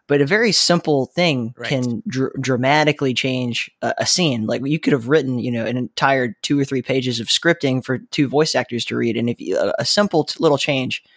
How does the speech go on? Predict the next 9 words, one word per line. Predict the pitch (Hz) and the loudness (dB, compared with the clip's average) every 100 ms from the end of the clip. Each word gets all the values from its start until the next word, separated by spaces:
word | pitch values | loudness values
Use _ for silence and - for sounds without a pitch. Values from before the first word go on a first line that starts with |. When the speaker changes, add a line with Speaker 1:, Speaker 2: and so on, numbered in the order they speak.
| _ _ _ _ - | _ _ _ _ 0
Speaker 1:
can | 151 135 117 _ _ _ _ _ _ _ _ - | 2 2 0 _ _ _ _ _ _ _ _ -2
cause | 143 139 | 2 4
you | 135 | 2
to | 120 | 0
rewrite | 139 127 127 | 2 2 0
that | - | -2
entire | 117 131 123 | -2 -4 -4
thing. | 117 - 123 113 _ _ _ - _ _ _ - | -4 -8 -8 -10 _ _ _ -20 _ _ _ -10
Um, | 98 101 - | -8 -8 -10